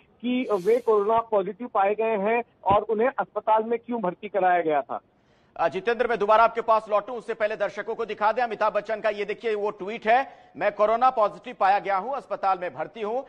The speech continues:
Speaker 2: परिवार वालों का भी कोरोना टेस्ट हुआ है और रिपोर्ट अभी आना है। रिपोर्ट का इंतजार किया जा रहा है, रिपोर्ट अभी आएगी, उसके बाद ही पता चल पाएगा कि उनकी क्या स्थिति है। जो भी लोग पिछले दस दिनों में मेरे संपर्क में आए हैं, वो जरूर टेस्ट करा लें।" ये अपील भी अमिताभ बच्चन ने की है।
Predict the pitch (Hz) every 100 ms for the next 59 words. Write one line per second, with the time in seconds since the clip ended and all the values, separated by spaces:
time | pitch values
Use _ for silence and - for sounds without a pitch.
0 | - _ 185 196 220 254 240 226 220 220
1 | 226 214 196 208 208 190 - - 214 214
2 | 277 214 190 208 233 - - 180 180 233
3 | 156 170 180 160 165 117 147 196 202 196
4 | 180 135 165 180 185 170 175 165 165 233
5 | 262 - _ 143 151 202 190 170 175 196
6 | 240 220 202 175 175 196 185 180 175 165
7 | 180 185 220 180 170 160 170 185 185 196
8 | 208 202 240 - _ _ 127 143 254 269
9 | 262 269 262 208 254 - 240 180 202 240
10 | 247 269 240 233 226 202 233 - 196 202
11 | 202 214 240 180 226 160 180 220 - 190
12 | - - 170 180 196 92 - _ _ 143
13 | 214 220 240 254 208 247 208 220 220 185
14 | 202 185 175 185 175 123 80